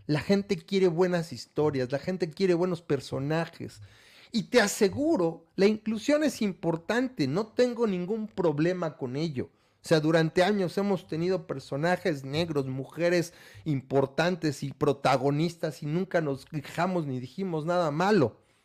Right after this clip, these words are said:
¿sí? El problema es cuando tú llenas casillas para una producción, en lugar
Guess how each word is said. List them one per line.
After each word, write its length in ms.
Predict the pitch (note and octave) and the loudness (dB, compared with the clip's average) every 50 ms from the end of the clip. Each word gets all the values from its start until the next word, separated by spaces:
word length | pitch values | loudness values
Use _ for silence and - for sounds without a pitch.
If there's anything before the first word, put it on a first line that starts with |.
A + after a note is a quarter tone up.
| _ _ _ _ - | _ _ _ _ -12
¿sí? 300 | - C#3 C#3 D#3 - _ _ _ _ _ _ _ _ _ _ _ _ _ _ _ _ _ _ _ - | -6 -6 -6 -6 -6 _ _ _ _ _ _ _ _ _ _ _ _ _ _ _ _ _ _ _ -2
El 180 | B2+ B2+ A#2 | -2 -2 -2
problema 560 | - C3+ C#3 C3+ C3 D3+ E3 E3+ E3 D#3 D3+ | 0 0 0 0 0 0 -2 -2 -2 0 0
es 260 | C#3+ D#3 D3 - - - _ _ _ _ _ _ _ _ _ _ - | 0 0 -2 -6 -10 -20 _ _ _ _ _ _ _ _ _ _ 0
cuando 400 | - C3+ C3 C3+ C3 B2 C3 B2 | 2 2 2 2 0 0 -2 -2
tú 400 | - _ - G#3+ A3+ A3+ - - - | -2 _ -2 0 0 0 -2 -4 -10
llenas 520 | B2+ A2 B2+ G3+ G3+ G3 G3 F3 D#3 - | -8 0 2 2 2 4 2 -2 -2 -4
casillas 1120 | - - D#3 C#3 C#3 - - G3 G3 E3+ D3 C3+ C#3+ - - - - - - - _ _ _ _ _ _ _ | -6 -6 -4 -4 -4 -6 -10 -10 -10 -8 -4 -2 -4 -4 -4 -8 -18 -20 -20 -20 _ _ _ _ _ _ _
para 220 | - C#3 C3+ D3 D#3+ | -2 0 2 2 2
una 260 | F3+ F#3+ E3+ F3 - | 2 2 2 2 2
producción, 500 | D#3 C#3+ B2+ B2 A#2+ - - - C#3+ C3+ | 0 0 0 0 -2 -4 -4 -4 -2 0
en 120 | B2+ B2 | 0 0
lugar 500 | C3 C3+ C3 F3 F#3+ G3+ F#3+ E3+ - - | 0 2 4 4 4 4 4 0 -2 -8